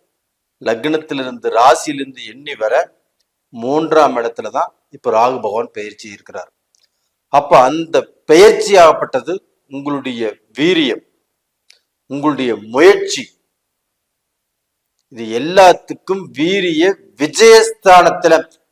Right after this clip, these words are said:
அந்த ராகு பகவான் இருக்கிறதுனால இனி எல்லாமே வெற்றிதான். தனுசு ராசிக்காரங்களே, நீங்கள் சந்தோஷப்படுங்க.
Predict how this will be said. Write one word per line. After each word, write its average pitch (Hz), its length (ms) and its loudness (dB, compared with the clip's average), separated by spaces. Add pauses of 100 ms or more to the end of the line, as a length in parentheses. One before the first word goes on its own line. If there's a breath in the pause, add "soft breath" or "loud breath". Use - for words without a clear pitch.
அந்த 135 200 -2 (120)
ராகு 156 320 6
பகவான் 151 300 0
இருக்கிறதுனால 131 540 0 (1040)
இனி 113 140 -12 (380)
எல்லாமே 202 460 4 (680)
வெற்றிதான். 123 460 -6 (1500)
தனுசு 165 320 -2
ராசிக்காரங்களே, 156 680 2 (1400)
நீங்கள் 113 280 -8 (120)
சந்தோஷப்படுங்க. 151 760 0